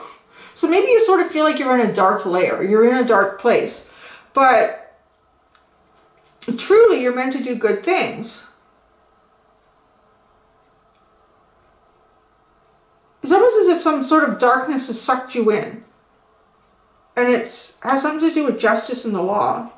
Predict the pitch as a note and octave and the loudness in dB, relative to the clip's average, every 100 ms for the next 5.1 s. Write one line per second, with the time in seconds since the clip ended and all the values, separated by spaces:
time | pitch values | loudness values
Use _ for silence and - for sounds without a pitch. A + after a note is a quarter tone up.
0 | _ - - - - _ _ _ _ - | _ -10 -10 -12 -20 _ _ _ _ -20
1 | _ _ _ _ _ _ - D4 C4+ C#4+ | _ _ _ _ _ _ -4 0 2 2
2 | D4 E4 G4+ A4+ F4+ B3+ D4 - D#4 - | 2 2 4 6 6 4 -2 -4 -6 -4
3 | A3+ A3 B3+ C#4 D#4 E4+ E4+ C4+ B3+ G3+ | -4 -2 -4 -2 0 -2 -2 0 0 -2
4 | C#4 C4 D#4+ E4+ G#4 G4 - C4+ A#3+ B3+ | -4 -2 0 0 -2 -4 -2 0 2 0